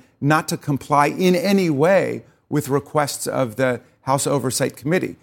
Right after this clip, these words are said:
So it would have been remarkable if every time we requested a document, they brought it over to show it to us, much less give it to us. So they keep changing the demand in order to find some reason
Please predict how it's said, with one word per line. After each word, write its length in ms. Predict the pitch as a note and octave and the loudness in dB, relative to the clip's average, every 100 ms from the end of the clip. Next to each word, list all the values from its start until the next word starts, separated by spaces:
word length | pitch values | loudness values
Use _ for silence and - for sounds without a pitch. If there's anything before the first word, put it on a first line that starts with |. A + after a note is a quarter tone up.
| _ | _
So 220 | - D#3 D3 | 0 4 6
it 60 | |
would 120 | E3+ | 4
have 80 | D#3+ | 4
been 160 | D#3+ C#3+ | 2 2
remarkable 960 | C#3+ C3 D#3 A#3 A#3 C3+ A2 A2+ A2 _ _ - | 2 2 2 2 0 -6 -4 -4 -6 _ _ 0
if 240 | D3+ - - | 0 0 -6
every 220 | E3 D#3+ | -2 0
time 260 | D#3 D3 C#3+ | 0 0 0
we 120 | C#3 | 0
requested 420 | A#2+ - C3+ - | -2 -2 -4 -4
a 60 | A2+ | -6
document, 520 | G#2 B2+ - C3 A#2+ _ _ | -2 -2 -2 -4 -4 _ _
they 120 | D#3 | 0
brought 260 | D#3 C#3 C3+ | 2 2 2
it 80 | B2 | 2
over 240 | C#3 A#2 | 0 -2
to 60 | G#2 | -6
show 340 | - - A3+ | 0 2 2
it 120 | G3+ | 0
to 220 | - B2 A#2+ | -6 -8 -6
us, 280 | A#2+ - _ _ - | -6 -8 _ _ -4
much 200 | D#3 D3+ | -2 0
less 220 | C3+ B2+ | 0 -2
give 320 | B2 A2 G3+ A3 | -2 2 2 2
it 100 | - | -6
to 200 | - B2 | -6 -6
us. 300 | A#2+ - - _ _ | -4 -6 -6 _ _
So 280 | - D#3 C#3 | 0 2 2
they 220 | C3+ D#3 | 2 0
keep 380 | D#3 - A3 - | 0 -4 -4 -4
changing 600 | - F3 F#3+ D#3 D3 C3+ | -2 0 0 2 0 0
the 60 | A#2 | 0
demand 600 | B2+ B2 D3+ C#3 B2 B2 _ _ - | 0 2 2 0 -2 -6 _ _ -4
in 180 | D3 C#3 | 0 0
order 400 | C#3+ D3+ C#3 C#3+ | 0 0 2 0
to 80 | B2 | -2
find 340 | - B2+ A#2+ | -2 -2 0
some 360 | - D#3+ C#3 B2 | 0 0 0 0
reason 500 | D3+ C#3 C3 A#2+ | 0 0 0 -2